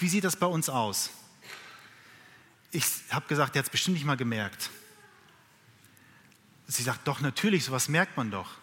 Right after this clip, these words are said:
Ich sag, „Ich werde mal fragen.“ Bei nächster Gelegenheit fragte ich ihn, ich sag, „Du, Willi, ist dir letztens bei uns was aufgefallen?“ Der hat noch überlegt, „Nö.“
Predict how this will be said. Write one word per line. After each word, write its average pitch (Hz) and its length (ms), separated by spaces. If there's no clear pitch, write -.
Ich 135 80
sag, 147 120
„Ich 127 80
werde 160 140
mal 143 120
fragen.“ 123 500
Bei 151 100
nächster 208 320
Gelegenheit 190 500
fragte 180 360
ich 202 120
ihn, 226 260
ich - 80
sag, 147 200
„Du, 175 180
Willi, 185 200
ist 196 260
dir 165 80
letztens 170 340
bei 160 80
uns 165 140
was 139 120
aufgefallen?“ 180 720
Der 127 60
hat 123 80
noch 123 80
überlegt, 120 680
„Nö.“ 131 420